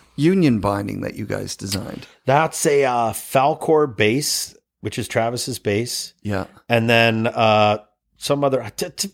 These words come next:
Speaker 2: like, to be perfectly honest, Johan uh, Malkowski knows, uh, better than I do what I
Speaker 1: Sure.
Speaker 2: want, and then he just gives it to me, and he's
Speaker 1: Amazing.
Speaker 2: like,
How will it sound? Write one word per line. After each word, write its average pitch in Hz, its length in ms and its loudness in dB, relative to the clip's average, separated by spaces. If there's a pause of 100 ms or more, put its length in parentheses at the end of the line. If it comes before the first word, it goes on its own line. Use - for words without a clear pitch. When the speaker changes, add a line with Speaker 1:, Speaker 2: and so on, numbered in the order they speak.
(120)
Speaker 2:
like, 156 220 -4 (140)
to 190 180 2
be 180 120 0
perfectly 160 580 -2
honest, 123 380 0
Johan 143 640 2 (640)
uh, 113 320 4
Malkowski 123 800 0
knows, 107 520 0 (140)
uh, 92 400 0 (100)
better 104 280 2
than 92 180 -4
I 92 160 -2
do 110 260 -2
what 104 220 2
I 101 100 2
Speaker 1:
Sure. 92 80 0
Speaker 2:
want, 107 480 0
and 110 180 0
then 110 120 2
he 107 80 0
just 98 240 -6
gives 98 240 0
it 85 120 -8
to 95 100 -10
me, 90 140 -6
and 92 100 -6
he's 101 200 -2
Speaker 1:
Amazing. 127 520 0
Speaker 2:
like, 127 80 -8